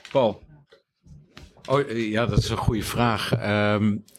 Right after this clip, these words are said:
Speaker 2: ik heb geen idee eigenlijk. Ik denk dat je omgeving op een gegeven moment wel komt. Eh, eh, de, je hebt, eh, de Elfstedentocht, hè? En, eh, d-, er zijn gewoon mensen die, die met, eh, koortsogen van het ijs gevist worden, vijf minuten voor sluitingstijd met nog, eh,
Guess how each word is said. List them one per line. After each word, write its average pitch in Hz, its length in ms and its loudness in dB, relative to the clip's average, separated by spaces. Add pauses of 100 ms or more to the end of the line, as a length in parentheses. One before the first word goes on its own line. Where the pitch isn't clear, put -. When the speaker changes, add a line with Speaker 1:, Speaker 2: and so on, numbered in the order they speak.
(240)
Speaker 2:
ik 113 160 0
heb - 120 -4
geen 110 220 0
idee 113 320 2
eigenlijk. 101 380 -2
Ik 110 200 -8
denk 120 200 4
dat 110 180 -2
je 113 140 4
omgeving 113 520 0
op 90 100 -4
een - 60 -10
gegeven 104 200 -2
moment 104 160 -2
wel 104 200 -2
komt. 113 380 0
Eh, 101 340 0
eh, 98 60 -8 (1040)
de, 107 260 -6
je 117 220 0
hebt, 135 220 0
eh, 131 160 6 (120)
de 127 180 4
Elfstedentocht, 123 840 0
hè? 127 140 4 (680)
En, 113 500 2
eh, 110 200 2
d-, 117 340 -4
er 107 60 0
zijn 120 200 2
gewoon 113 260 2
mensen 117 340 0
die, 110 240 2
die 110 200 0
met, 110 280 0
eh, 104 200 2
koortsogen 123 600 2
van 113 160 2
het 104 100 -2
ijs 131 260 0
gevist 107 440 0
worden, 101 360 4
vijf 110 300 -2
minuten 113 220 0
voor 110 120 -2
sluitingstijd 104 800 0
met 101 180 2
nog, 107 340 0
eh, 104 60 4